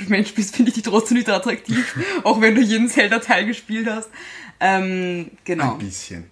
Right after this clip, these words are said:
Speaker 1: Ein bisschen.
Speaker 2: Ein bisschen.
Speaker 1: <laughs> Wenn du jeden gespielt hast, ein bisschen. <laughs> Genau.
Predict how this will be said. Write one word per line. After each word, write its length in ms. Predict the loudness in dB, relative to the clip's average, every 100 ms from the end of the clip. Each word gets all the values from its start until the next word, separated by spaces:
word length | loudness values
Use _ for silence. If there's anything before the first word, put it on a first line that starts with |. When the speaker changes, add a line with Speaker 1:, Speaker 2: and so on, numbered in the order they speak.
| -4
Speaker 1:
Ein 140 | -2
bisschen. 320 | -2 -2 2 6
Speaker 2:
Ein 360 | 6 6 6
bisschen. 380 | 6 6 4 2
Speaker 1:
<laughs> 180 | 0 2
Wenn 120 | 6
du 80 | 6
jeden 280 | 6 6 6
gespielt 340 | 2 0 0
hast, 120 | 2 0
ein 140 | -4
bisschen. 520 | -6 -6 -8 -4 -4 -4
<laughs> 40 | -10 -12 -16 -14 -12 -6 -4 -2 -2 -4 -8 -2
Genau. 400 | 0 2 2